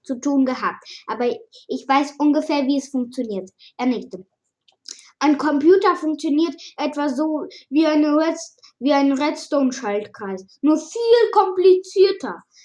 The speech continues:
Man hat einen Haufen Sachen, man kann einen Haufen Sachen damit machen. Zum Beispiel, äh,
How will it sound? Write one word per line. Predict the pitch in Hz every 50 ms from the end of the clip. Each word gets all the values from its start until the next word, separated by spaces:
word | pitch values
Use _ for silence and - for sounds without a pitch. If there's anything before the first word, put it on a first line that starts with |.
| _ _ _
Man | _ - 262 285 302 294 277
hat | 330 330 269 240
einen | 285 285 277 269 -
Haufen | 320 302 302 - - - 311 262
Sachen, | 285 269 277 269 277 262 262 - - - _ -
man | 254 262 254
kann | 262 285 277 285
einen | 285 277 277 277 285
Haufen | 302 349 349 - 339 302
Sachen | 277 285 277 269 277 262 240
damit | 233 214 220 220 202 -
machen. | - 196 190 190 190 185 - - - _ _
Zum | - 262 254
Beispiel, | 240 269 285 302 - - 302 285 - -
äh, | - 262 262 262 254 262 277 277